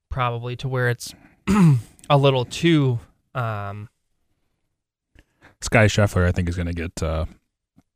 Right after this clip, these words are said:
Speaker 2: a lot of love, too, 'cause he played, <clears throat> he finished very strong last, I don't know what place he finished. Where, where did he finish last week? Do you know off the top of your head?
Speaker 1: He did finish in the top five because I was kicking myself for not picking that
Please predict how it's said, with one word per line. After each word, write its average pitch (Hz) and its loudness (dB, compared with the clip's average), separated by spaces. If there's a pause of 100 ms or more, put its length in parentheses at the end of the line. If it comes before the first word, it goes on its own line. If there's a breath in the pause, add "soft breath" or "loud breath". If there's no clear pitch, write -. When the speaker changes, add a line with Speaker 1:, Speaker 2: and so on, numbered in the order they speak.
(580)
Speaker 2:
a 110 0
lot 92 4
of 87 0
love, 90 -2
too, - 0
'cause 90 0
he 117 2
played, 95 2 (640)
<clears throat> 151 4
he 117 0
finished 107 2
very 98 4
strong 95 2
last, 87 -4
I 95 -6
don't 107 -2
know 101 -2
what 92 -4 (100)
place 98 2
he 90 -4
finished. 82 -8
Where, 92 -4
where 104 0
did 95 -2
he 95 0
finish 87 -4
last 78 -6
week? 80 -8
Do - -10
you 87 -6
know 90 -4
off 95 -6
the - -16
top 90 -10
of - -12
your 90 -8
head? 92 -10 (1200 loud breath)
Speaker 1:
He 170 0
did 180 0
finish 196 0
in 180 -6
the 160 0
top 147 2
five 131 2
because 131 -4
I 131 2
was 120 -4
kicking 147 -6
myself 117 -6
for 113 -16
not 117 -6
picking 135 -8
that 107 -8